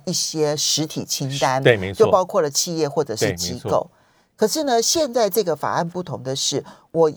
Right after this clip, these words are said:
Speaker 1: 对内要求，我要求我的所有的企业都不可以使用来自新疆的所有的产品。
Speaker 2: 对，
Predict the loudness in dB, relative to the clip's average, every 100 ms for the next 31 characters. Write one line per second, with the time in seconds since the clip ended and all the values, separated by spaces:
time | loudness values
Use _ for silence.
0 | -4 0 2 2 2 4 4 4 2 0
1 | -4 -4 -2 2 4 4 2 0 0 2
2 | 0 0 0 2 2 0 -6 -6 -4 -4
3 | -6 _ 2 2 2 -4 -4 -2 -4 -6
4 | 0 0 0 -6 -6 -4 -4 -4 -4 -4
5 | -4 -4 -6 -6 -4 -4 -4 -8 -10 -10
6 | -12